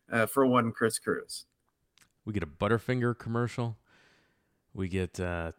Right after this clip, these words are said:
Speaker 2: two high schoolers fell in love 'cause they both had five-star gear from Mead.
Speaker 1: Well,
Speaker 2: Sorry,
Speaker 1: they were,
Speaker 2: but, uh,
Speaker 1: they were clumsy. It, the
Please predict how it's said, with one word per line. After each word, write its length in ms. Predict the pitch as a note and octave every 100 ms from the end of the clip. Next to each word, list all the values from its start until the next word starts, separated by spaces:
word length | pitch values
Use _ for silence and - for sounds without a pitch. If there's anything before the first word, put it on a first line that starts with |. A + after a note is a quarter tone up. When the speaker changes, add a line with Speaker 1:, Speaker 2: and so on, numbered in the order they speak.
| -
Speaker 2:
two 260 | - C#3+
high 180 | G#2+ C#3
schoolers 600 | F#3+ - G2+ - - - _ _ _ _
fell 380 | - - C3 C#3
in 100 | A#2+
love 540 | A2 D3 A2 - - -
'cause 180 | A#2+ G#2
they 100 | G#2
both 380 | F#2+ A2 A#2+ -
had 300 | G#2+ G#2 F#2
five-star 1000 | - - A2+ A#2+ A#2 - - A#2 A2+
gear 460 | G#2 F#2+ G#2+ B2+ G#2
from 420 | - G2 F2 F2+
Mead. 520 | G#2+ D3 G2 D2+ D#2 - - - _ _ - -
Speaker 1:
Well, 100 | -
Speaker 2:
Sorry, 120 | G#4+
Speaker 1:
they 160 | A3+
were, 240 | G#4+ - F#2
Speaker 2:
but, 120 | -
uh, 160 | F2 E2 - _ _ _ - -
Speaker 1:
they 640 | F3+ E3+ C3+ E3+ D3 G3 G#3
were 460 | F#3+ F3+ D#3+ - - _
clumsy. 720 | - A#3 D#4 D4 F3 C#3+ - _ _
It, 180 | F#3 A3 F3 F3 -
the 480 | G#3+ G3 G#3 G3